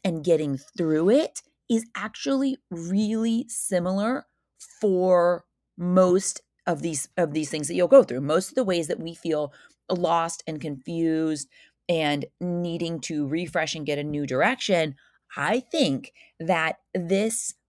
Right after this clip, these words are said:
model, this system that I'm about to share with you, really applies to so many of them. Now, the interesting thing about feeling, quote, "lost"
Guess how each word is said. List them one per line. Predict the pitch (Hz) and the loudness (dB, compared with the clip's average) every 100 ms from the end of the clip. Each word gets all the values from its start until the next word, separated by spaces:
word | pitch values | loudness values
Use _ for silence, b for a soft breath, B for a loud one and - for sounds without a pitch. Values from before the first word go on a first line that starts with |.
| _ | _
model, | 185 190 151 123 123 | 2 4 4 0 -4
this | - 233 - | 0 0 0
system | - 208 - 247 262 285 269 | -2 -2 -2 -2 0 -2 0
that | 190 | 0
I'm | 160 | 2
about | 147 143 | 0 -2
to | - | -2
share | 143 | -2
with | 131 139 | -2 -2
you, | 220 247 240 226 B B - | 0 4 2 0 B B -10
really | 139 165 208 233 262 - | -4 0 0 2 0 0
applies | 196 - 165 160 160 - | -4 -4 -2 0 -2 -6
to | - 160 151 147 | -8 -4 -2 -4
so | - - 147 | -6 -4 -2
many | 143 131 | 0 -2
of | 120 | -4
them. | - - - _ _ _ _ - | -10 -14 -18 _ _ _ _ -8
Now, | 202 196 | 0 0
the | 196 | 2
interesting | 196 269 - 370 | -2 -4 -6 -6
thing | - 143 147 | -2 -2 -2
about | 143 135 135 - | -4 -4 -4 -2
feeling, | 170 147 139 | -2 -2 -2
quote, | - 143 - | -2 -4 -2
"lost" | 135 127 131 180 233 - | -4 -2 -2 -4 -4 -10